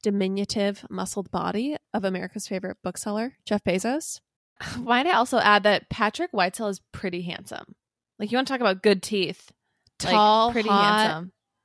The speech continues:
Speaker 1: Yeah, absolutely. Uh, a classic nineties, you know,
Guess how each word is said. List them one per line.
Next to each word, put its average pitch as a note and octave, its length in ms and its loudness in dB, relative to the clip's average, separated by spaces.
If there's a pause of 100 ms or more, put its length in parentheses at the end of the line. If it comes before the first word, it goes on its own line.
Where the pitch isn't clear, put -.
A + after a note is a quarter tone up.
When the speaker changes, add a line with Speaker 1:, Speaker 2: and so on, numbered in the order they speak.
(140)
Speaker 1:
Yeah, G3+ 300 0 (260)
absolutely. G3 760 -4 (460)
Uh, A#3 380 6
a G3+ 60 2
classic A3 680 -2
nineties, F#3 680 -2
you F#3+ 120 -2
know, F3+ 260 -6